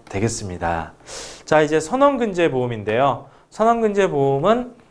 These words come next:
이제 선원법을 기반으로 하고 있죠. 그래서 재해보상 책임 특별 약관 플러스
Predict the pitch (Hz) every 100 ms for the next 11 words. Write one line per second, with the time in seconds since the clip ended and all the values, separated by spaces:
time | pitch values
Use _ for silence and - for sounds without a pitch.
0 | _ - 110 110 - 233 247 247 185 190
1 | 202 - - - 131 143 131 135 160 156
2 | 113 107 95 123 226 - - _ 117 131
3 | 110 - - _ - 156 196 208 196 202
4 | 190 196 190 180 190 - 208 190 143 -
5 | 143 135 135 - 180 165 - - 233 254
6 | 262